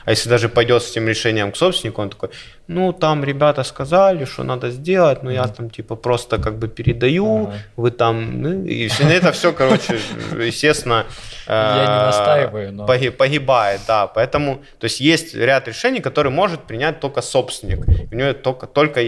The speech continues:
Speaker 1: у него есть на это там сила воли, поэтому мы любим, когда работать с собственниками, любим, когда они вовлечены, потому что это всегда результат лучше, потому что они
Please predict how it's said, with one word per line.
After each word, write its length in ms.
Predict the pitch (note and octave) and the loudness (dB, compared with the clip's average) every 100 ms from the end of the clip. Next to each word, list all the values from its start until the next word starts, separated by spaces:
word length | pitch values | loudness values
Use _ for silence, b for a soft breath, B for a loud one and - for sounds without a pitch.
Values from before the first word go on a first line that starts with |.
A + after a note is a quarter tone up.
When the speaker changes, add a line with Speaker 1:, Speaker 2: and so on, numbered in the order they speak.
| A2 | -2
Speaker 1:
у 80 | B2 | -4
него 280 | B2 B2 A#2 | -2 2 2
есть 260 | G2+ - | 0 -4
на 80 | G#2+ | -8
это 200 | G#2 G2+ | -4 -4
там 160 | G2 G2 | -4 -8
сила 380 | - C3 A#2+ | -6 0 0
воли, 300 | A2+ A2+ G2+ | 2 2 0
поэтому 1040 | F#2 A2+ C#3+ C3+ B2+ A#2+ A#2+ A#2 A#2 A2+ G#2+ B B - | 2 2 2 0 -2 -2 0 0 0 -2 -4 B B -6
мы 140 | A#2 | -2
любим, 400 | C3 B2+ A2+ G#2+ | 0 0 -2 -6
когда 280 | G#2 G#2 G#2 | -6 0 2
работать 400 | G#2+ G#2+ G#2+ - | 2 0 -6 -4
с 40 | |
собственниками, 580 | E3+ F#3+ - D#3+ C3+ A2+ | -2 -2 -4 -6 -4 -4
любим, 280 | A2+ G#2+ G#2+ | -6 -6 -8
когда 220 | G#2 G#2 | -2 0
они 160 | G#2 G2+ | 0 -4
вовлечены, 540 | G#2 G#2 G#2 - D#3 | -8 -8 -10 -6 -6
потому 160 | F3+ A2+ | -4 -4
что 140 | - | -2
это 140 | G#2+ A2+ | 0 0
всегда 420 | - A2 A#2+ C#3 | -4 0 2 4
результат 480 | A#2 A2+ G#2+ A#2 A2 | 2 -2 0 0 0
лучше, 240 | G#2 G2+ - | -4 -10 -10
потому 80 | |
что 80 | - | -4
они 240 | A#2 C3+ | -2 -2